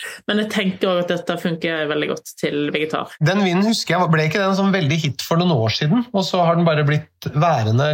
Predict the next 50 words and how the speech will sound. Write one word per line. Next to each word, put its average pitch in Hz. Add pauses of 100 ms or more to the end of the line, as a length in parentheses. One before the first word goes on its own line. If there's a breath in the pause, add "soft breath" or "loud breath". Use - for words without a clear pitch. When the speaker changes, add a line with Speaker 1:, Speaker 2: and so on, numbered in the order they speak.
Speaker 2:
litt 147
sånn 139
uomtalt 127
i, 131 (400)
i 131
sortimentet, 135
men 151
den 139
selger 127
tydeligvis 120
bra 123
nok, 160
da, 233
eller? 190 (240)
Speaker 1:
Jo, 330 (100)
for 233
å 247
kunne 247
være 247
i 185
hyllene 196
på 180
polet, 185
så 208
må 220
du 156
selge 156
ganske 156
mye 151
vin. 196 (560 loud breath)
Eh, 202
og -
den 285
selger 226
liksom 196
jevnt 196
og 175
trutt 185
hele 165
tiden, 170
tydeligvis. 208
Nok 214
til 175
at 165
den, 165
eh, 147 (100)
liksom 156
blir 156
værende. 147 (100)
Og 185